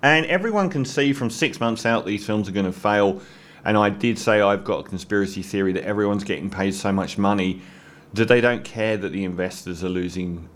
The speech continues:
a fortune every time they release a film. This is the worst performing <laughs> M C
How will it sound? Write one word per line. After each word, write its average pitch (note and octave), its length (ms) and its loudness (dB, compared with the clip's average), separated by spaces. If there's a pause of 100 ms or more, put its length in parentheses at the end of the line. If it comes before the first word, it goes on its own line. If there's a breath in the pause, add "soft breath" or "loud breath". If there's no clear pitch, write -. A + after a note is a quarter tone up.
(120)
a G#2 40 -10
fortune F#2+ 540 -2
every F#2+ 240 -2
time F2+ 220 -2
they F2 100 -2
release F2+ 380 0
a F#2+ 40 -4
film. A2 280 2
This A#2+ 200 0
is C3+ 260 0
the E3 460 0 (540 loud breath)
worst D3 400 4
performing D3 760 0 (300 loud breath)
<laughs> - 260 -12
M C#3 160 4
C D3 160 0